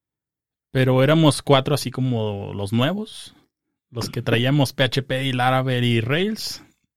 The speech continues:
y los demás traían Delphi. Yo Delphi <laughs> no sé qué sea, la verdad, nunca lo, nunca lo he escrito. Pero ellos dijeron, "No, nosotros usamos Delphi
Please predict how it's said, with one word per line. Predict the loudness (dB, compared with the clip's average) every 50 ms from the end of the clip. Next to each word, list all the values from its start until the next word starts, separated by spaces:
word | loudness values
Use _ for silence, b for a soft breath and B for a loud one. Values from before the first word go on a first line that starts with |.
| _ _ -2
y | 2
los | 2 4 4
demás | 4 4 4 2 2
traían | 0 -2 0 2 2 2 4
Delphi. | 2 2 0 -2 -4 -4 -4 -4 -6 -10 _ _ _ _ _ _ _ -20 -20 -20 -20 -20 -20 -20 -16 -8
Yo | -4 -2 0 0 0 0
Delphi | 0 -2 -2 -2 -2 -4 -2
<laughs> | -2 4 6 6 6
no | 6 2 0 -2
sé | -4 -6 -10 -12
qué | -10 -8
sea, | -2 0 2 2 4
la | 4 4 2
verdad, | 2 2 2 2 4
nunca | 4 4 4 4 4 2
lo, | 2 2 2 2
nunca | 4 4 4 4 4 2
lo | 2
he |
escrito. | 0 0 0 2 2 2 0 -2 -6 -8 _ _ _ _ _ _ _ _ _ _ _ _ _ _ _
Pero | -2 0
ellos | 0 0 0
dijeron, | 0 0 0 0 2
"No, | 2 2
nosotros | 4 2 2 4 2 0 2
usamos | 2 2 2 2 2
Delphi | 2 2 2 0 0 0